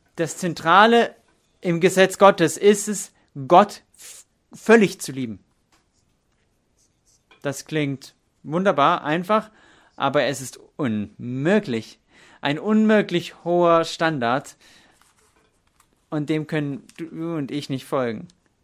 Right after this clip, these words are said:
Denk noch mal einen Moment mit mir drüber nach. Diese allumfassende Natur, diese Aussagen, mit deinem ganzen Herzen, mit deinem ganzen Herzen, jede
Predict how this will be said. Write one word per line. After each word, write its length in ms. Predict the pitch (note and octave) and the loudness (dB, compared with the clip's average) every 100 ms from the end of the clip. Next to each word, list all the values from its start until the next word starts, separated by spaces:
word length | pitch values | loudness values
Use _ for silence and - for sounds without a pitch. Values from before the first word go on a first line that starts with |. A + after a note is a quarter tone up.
| - | -8
Denk 140 | D3 | -6
noch 120 | D#3 C3+ | -4 -2
mal 140 | C3 | -2
einen 420 | G#2+ B2+ B2 A#2+ | -4 -6 -6 -6
Moment 380 | A#2+ B2 A#2+ - | -6 -6 -6 -8
mit 180 | A#2+ - | -10 -8
mir 100 | A#2+ | -10
drüber 240 | A2+ G#2+ | -6 -6
nach. 480 | G#2 D#3 - - - _ _ _ _ _ _ _ _ _ _ _ _ - | -4 -6 -8 -14 -20 _ _ _ _ _ _ _ _ _ _ _ _ -6
Diese 500 | D3 C#3 D3+ C#3 - | -4 0 2 2 2
allumfassende 800 | F3+ G3 - F3+ E3 F3+ D#3+ D#3 | 0 0 -2 0 0 -2 -4 0
Natur, 680 | C#3+ - - G#3 B2 G2+ - _ _ _ | -2 -4 -4 -2 -2 -4 -10 _ _ _
diese 220 | C#3 C#3 C#3 | -10 -4 -2
Aussagen, 500 | F#3 E3 G#2 G#2 - _ _ _ _ | -2 -4 -8 -8 -16 _ _ _ _
mit 180 | C#3+ C3+ | -8 -2
deinem 220 | C3+ C3+ | -2 2
ganzen 520 | E3 G3 G#3 A3 G3+ - _ | 2 2 0 -4 -6 -6 _
Herzen, 640 | - F3 F3 - C3 G#2 _ _ _ _ _ _ _ _ _ - | 0 2 2 -2 -8 -10 _ _ _ _ _ _ _ _ _ -10
mit 180 | C#3+ | -4
deinem 360 | C#3 B2+ B2 - | -2 -2 -4 -4
ganzen 600 | D#3+ E3 F3 - F#3+ F3+ - _ | 0 0 0 -6 -6 -6 -10 _
Herzen, 600 | - D#3 D3 - B2 G#2 _ _ _ _ _ _ _ _ _ _ | -2 -2 -2 -6 -8 -10 _ _ _ _ _ _ _ _ _ _
jede 1120 | - C#3 D3+ F#3 G3 G3+ G3+ G3 G3 G3 F3+ | -18 -14 2 6 10 10 8 6 4 2 2